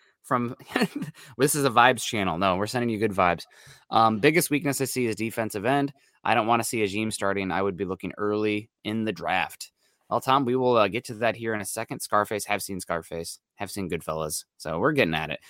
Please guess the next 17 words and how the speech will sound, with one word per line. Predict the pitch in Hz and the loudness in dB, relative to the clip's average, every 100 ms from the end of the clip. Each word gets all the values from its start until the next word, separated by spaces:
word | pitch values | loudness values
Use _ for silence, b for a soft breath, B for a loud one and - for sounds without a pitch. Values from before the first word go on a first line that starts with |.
| b | b
Greg | 175 175 | 4 4
Smith, | - 135 - - | 6 4 2 0
"Good | 156 | 2
morning, | 135 135 131 | 6 4 4
Broncos | 117 120 120 113 117 | 4 2 2 -6 -6
for | 104 | -6
breakfast." | 98 117 117 113 | -2 0 0 -4
Good | 101 | -4
morning | 92 95 87 | -2 -2 -4
to | 101 | -6
you, | 101 | -6
Greg. | 107 104 101 - _ _ | 0 2 2 -2 _ _
And | - 113 | -8 0
Chris | 156 123 | 2 2
Hernandez, | 110 98 90 | 2 2 0
too. | - 87 82 - _ | -2 -2 -4 -8 _
Um, | 85 82 82 | -6 -4 -6